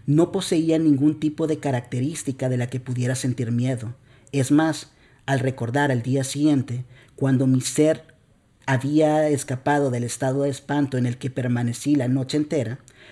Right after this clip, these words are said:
pude percatarme de la extrema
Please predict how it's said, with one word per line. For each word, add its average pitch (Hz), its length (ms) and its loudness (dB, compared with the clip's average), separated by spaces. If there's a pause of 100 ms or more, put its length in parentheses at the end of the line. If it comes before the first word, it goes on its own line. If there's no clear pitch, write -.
(180)
pude 196 220 4
percatarme 147 880 -2 (280)
de 147 140 6
la 143 400 2
extrema 156 840 0